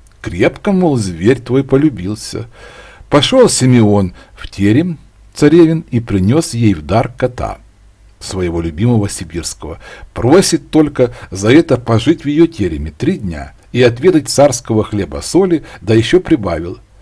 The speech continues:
«Научить тебя, прекрасна царевна, как играться и забавляться с неведомым звере-, зверем,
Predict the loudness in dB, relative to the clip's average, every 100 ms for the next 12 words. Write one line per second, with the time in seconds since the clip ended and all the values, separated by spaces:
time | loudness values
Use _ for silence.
0 | -20 -4 0 2 2 -2 -8 -8 -10 -10
1 | -8 -10 -10 -8 -2 2 0 0 -12 -10
2 | -8 -4 -2 -2 -2 -8 -16 -2 -2 0
3 | -4 -4 -2 -2 -2 0 2 2 2 0
4 | 0 -4 -4 -4 -4 -2 -4 -4 -4 -2
5 | -2 -2 -2 2 2 0 -4 -6 -4 2
6 | 2 0